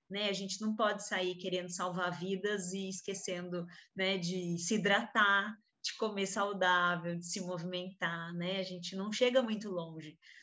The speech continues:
né? Até hoje, no Dia do Médico, eu postei que a, a, a nossa vida não é um tiro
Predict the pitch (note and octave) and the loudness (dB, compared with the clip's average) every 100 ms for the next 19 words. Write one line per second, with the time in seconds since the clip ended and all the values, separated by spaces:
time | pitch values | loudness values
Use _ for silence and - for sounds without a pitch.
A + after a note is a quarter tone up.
0 | _ F#3 F3 F#3 F3 F#3+ A#3 A#3+ A#3 G#3+ | _ -6 0 2 2 2 2 4 4 4
1 | G3+ G3+ G3 F#3 F#3 F#3+ F#3 F3+ F3 - | 2 -2 -2 2 2 2 2 2 2 -2
2 | G#3 G3+ G#3 G#3+ G#3 - F3+ F3 E3+ E3 | -2 -2 -4 -4 -4 -2 0 0 -2 -4
3 | _ _ _ _ _ _ _ _ _ - | _ _ _ _ _ _ _ _ _ -20
4 | _ _ - G3 F#3+ - G3 F#3+ - G3 | _ _ -2 2 2 2 2 2 -2 0
5 | F#3+ F#3 F#3 E3+ A#3+ D4 G#3+ F#3 F3+ A3 | 0 -2 -4 0 2 2 2 2 2 0
6 | A#3 A#3+ A#3+ - A#3+ G#3 F3 | 0 0 -2 0 2 2 0